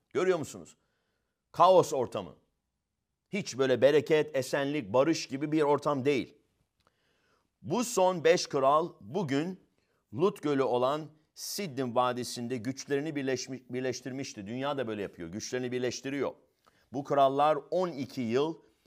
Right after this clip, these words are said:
Kederlaomer'in egemenliği altında yaşamış, on üçüncü yıl ona baş kaldırmışlardı.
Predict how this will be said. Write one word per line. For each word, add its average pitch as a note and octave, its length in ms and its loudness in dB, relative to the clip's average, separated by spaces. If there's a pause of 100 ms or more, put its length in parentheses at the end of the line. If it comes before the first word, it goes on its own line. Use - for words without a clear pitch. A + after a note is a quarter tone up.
(360)
Kederlaomer'in C3 1000 0
egemenliği B2 580 -4
altında A2+ 420 -2
yaşamış, A2 680 -6 (360)
on F3 420 2 (540)
üçüncü B2+ 500 -6
yıl D3+ 560 -2
ona C3+ 260 0
baş C3+ 220 2
kaldırmışlardı. G2 880 -4